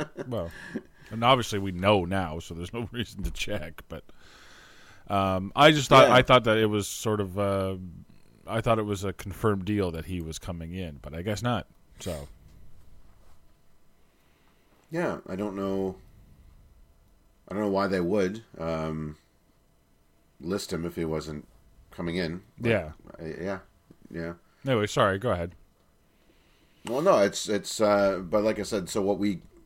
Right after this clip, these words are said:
Speaker 2: get in the finale is the characters they've established throughout the rest of the series. So by, what would you say? Well, ba-, basically, as of the birth of the children, we have everyone in place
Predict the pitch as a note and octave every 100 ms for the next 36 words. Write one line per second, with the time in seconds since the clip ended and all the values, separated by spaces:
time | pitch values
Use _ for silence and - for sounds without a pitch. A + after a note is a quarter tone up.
0 | A2+ G2+ G#2 G2 F2+ F#2+ G2+ G#2 F#2 D#2+
1 | F2+ E2+ F2+ F#2+ F2+ F2 F2 D#2+ E2 D#2
2 | D#2 G#2 G#2 F2 D2+ E2+ - - _ _
3 | _ _ _ _ _ _ - F2 E2 E2+
4 | D#2+ D#2+ - D2+ - F#2+ D2+ C#2 - F2
5 | E2+ D#2+ F2 F2 F2 E2+ - - _ -
6 | - - - _ _ _ _ - - F#2
7 | F2 E2+ - F#2+ B2+ A#2 G2 F2 A#2 A#2+
8 | B2 - A2+ F#2+ G#2 G#2+ F#2 E2 G2 G#2+
9 | G#2 D2+ D2+ - A#2+ F2+ D2 B1+ - _
10 | _ _ _ - _ - - - - -
11 | - - - - - - F2 G2 F#2 F#2
12 | F2+ D#2+ - _ _ _ _ _ _ _
13 | _ _ - F#2+ F#2 F2 D#2+ - D#2+ -
14 | -